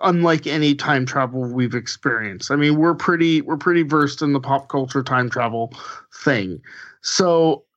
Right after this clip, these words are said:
I would be interested to see if they were able to pull off something new, um, something, uh, that we've never seen before.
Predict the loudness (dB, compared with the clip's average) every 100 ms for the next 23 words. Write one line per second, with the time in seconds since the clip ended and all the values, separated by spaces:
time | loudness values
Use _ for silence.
0 | -2 2 2 2 -2 -2 -2 -2 -4 -4
1 | -4 -6 -6 -6 0 0 0 -2 -2 0
2 | 0 0 0 -4 -4 -4 -2 0 2 0
3 | 0 -2 0 -2 2 4 4 0 -8 -20
4 | -20 _ 2 2 2 0 0 2 2 2
5 | 0 -2 -8 _ _ _ -10 -6 -4 0
6 | 2 2 2 2 0 0 2 2 2 2
7 | 2 2